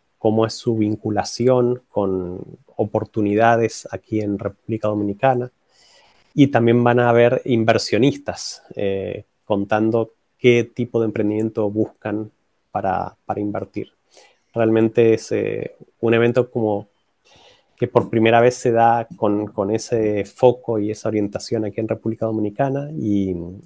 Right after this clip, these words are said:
y me gustaría invitar a, a todos aquellos que, que tengan este perfil o si conocen a, a emprendedores de, justamente de emprendimientos tecnológicos o personas que trabajan en emprendimientos tecnológicos,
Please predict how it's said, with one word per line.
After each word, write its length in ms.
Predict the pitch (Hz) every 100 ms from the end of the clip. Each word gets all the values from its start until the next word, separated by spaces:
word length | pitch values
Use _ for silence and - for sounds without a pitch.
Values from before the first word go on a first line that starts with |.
| -
y 120 | 120
me 120 | 104
gustaría 300 | 104 98 107
invitar 300 | 107 107 113
a, 280 | 107 101 - -
a 100 | 110
todos 200 | 113 107
aquellos 600 | 104 117 - 120 - - _ _ _ _ _ _ _
que, 600 | - 110 104 98 90 - _
que 180 | _ 107
tengan 420 | 98 - 113 127
este 220 | 127 - 131
perfil 520 | - - 156 180 -
o 260 | 120 110 101
si 220 | - 104
conocen 680 | - 104 135 135 123 127 139 _ _ _
a, 440 | 101 95 95 -
a 40 | 104
emprendedores 680 | 101 101 101 101 113 113 -
de, 480 | 101 98 95 104 104 _
justamente 300 | - - 107
de 60 | 110
emprendimientos 500 | 104 101 101 104 107
tecnológicos 920 | 107 101 95 127 123 113 - 113 -
o 60 | 104
personas 320 | 92 - 107
que 80 | 107
trabajan 460 | - 101 - 117
en 60 | 107
emprendimientos 520 | 104 101 104 110 -
tecnológicos, 720 | 120 120 139 180 143 143 -